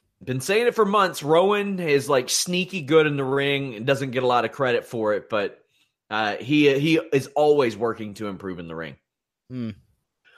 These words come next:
Speaker 1: We have a contract signing. Carmella looks right with this championship, and she is getting use out of that mixed match challenge outfit. She didn't just retire it. She's like, "You know what? I'll wear it all the time." Renee Young is really great here, of course.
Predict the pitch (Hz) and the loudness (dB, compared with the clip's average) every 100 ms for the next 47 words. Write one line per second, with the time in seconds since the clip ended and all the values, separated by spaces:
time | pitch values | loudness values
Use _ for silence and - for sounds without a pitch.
0 | _ - 113 95 160 165 170 139 - 156 | _ -8 -6 0 2 2 2 2 2 2
1 | 135 139 127 117 - _ _ _ _ - | 2 2 0 -4 -18 _ _ _ _ -4
2 | 233 294 220 165 151 139 143 147 123 131 | 2 6 6 6 4 2 2 2 -2 -4
3 | - 143 123 127 127 120 117 - 240 127 | -6 -4 -4 -4 -6 -8 -6 -4 -2 -2
4 | 151 123 113 131 143 117 - - 123 123 | -2 -2 -2 0 2 0 -6 -2 -2 0
5 | 120 117 123 123 127 107 - - 110 101 | -2 -2 -4 -4 -4 -4 -6 -4 -4 -4
6 | 98 98 87 - 82 73 _ _ _ _ | -6 -4 -6 -8 -12 -12 _ _ _ _
7 | _ _ _ _ - 226 294 233 180 135 | _ _ _ _ -8 -2 2 2 2 0
8 | 123 - 131 123 104 92 - 165 127 139 | 0 2 2 4 2 -2 -6 -6 0 0
9 | 254 262 240 233 208 170 175 156 147 131 | 0 0 0 0 0 0 -2 -4 -2 -4
10 | 127 117 113 104 98 _ _ _ _ 156 | -4 -6 -6 -6 -10 _ _ _ _ -2
11 | 190 190 160 156 147 113 135 135 107 117 | 2 4 4 4 0 0 0 0 0 0
12 | 120 101 113 117 110 - 117 113 110 | 0 -2 -2 -2 -2 -4 -2 -2 -4